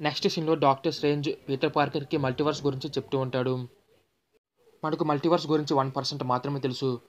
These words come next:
మనకు తెలియని దాంతో ఆడుకుంటే అది మనతో ఆడుకుంటుంది" అని డాక్టర్ స్ట్రేంజ్ టామ్ హాలండ్తో అయితే అంటాడు. నెక్స్ట్ సీన్‌లో పీజే ఎంజేని కిస్ చేస్తాడు, నెడ్ అయితే ఏడుస్తాడు. దీని నెక్స్ట్ సీన్‌లో పీటర్ పార్కర్ కోర్ట్ బోన్లో అయితే ఉంటాడు.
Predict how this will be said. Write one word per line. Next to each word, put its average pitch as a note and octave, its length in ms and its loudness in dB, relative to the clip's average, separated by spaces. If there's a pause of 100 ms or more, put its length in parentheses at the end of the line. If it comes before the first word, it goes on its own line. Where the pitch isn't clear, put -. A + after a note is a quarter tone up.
(320)
మనకు D3 240 -2
తెలియని D#3 380 4
దాంతో D3 260 4
ఆడుకుంటే C#3+ 380 4 (240)
అది C#3 180 0
మనతో C#3 300 2
ఆడుకుంటుంది" C#3+ 520 2
అని C#3 120 0 (460)
డాక్టర్ C#3+ 340 6
స్ట్రేంజ్ D3 260 2 (240)
టామ్ C#3+ 240 8
హాలండ్తో C3+ 340 2
అయితే C3+ 200 0
అంటాడు. B2 360 0 (1120)
నెక్స్ట్ D#3 280 -4
సీన్‌లో D#3+ 300 2
పీజే D3 280 4 (140)
ఎంజేని C#3+ 380 0
కిస్ C3 220 -6
చేస్తాడు, C#3 340 0 (100)
నెడ్ C3+ 200 0
అయితే C#3 240 2
ఏడుస్తాడు. B2+ 460 -2 (840)
దీని D#3 260 0
నెక్స్ట్ C#3+ 280 -2
సీన్‌లో D#3 280 2
పీటర్ C#3+ 320 2
పార్కర్ C#3+ 380 2
కోర్ట్ D3 220 4 (160)
బోన్లో C#3 260 2
అయితే C3 240 0
ఉంటాడు. B2 320 -2